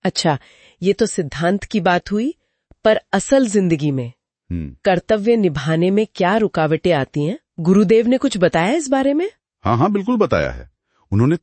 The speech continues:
Speaker 2: तीन मुख्य बाधाएं गिनाई हैं।
Speaker 1: क्या है वो?
Speaker 2: पहली तो है हमारी अपनी आदतें,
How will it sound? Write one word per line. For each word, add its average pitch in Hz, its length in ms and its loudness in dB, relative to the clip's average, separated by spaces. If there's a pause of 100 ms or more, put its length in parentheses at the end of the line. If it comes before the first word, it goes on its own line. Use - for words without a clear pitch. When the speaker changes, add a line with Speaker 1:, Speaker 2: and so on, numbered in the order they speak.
Speaker 2:
तीन 165 220 2
मुख्य 147 220 0
बाधाएं 113 340 2
गिनाई 104 280 0
हैं। 69 200 -10 (160)
Speaker 1:
क्या 170 160 4
है 196 180 2
वो? 269 260 -2 (300)
Speaker 2:
पहली 139 240 2
तो 165 120 0
है 151 260 2
हमारी 98 360 0
अपनी 87 220 -2
आदतें, 78 400 -2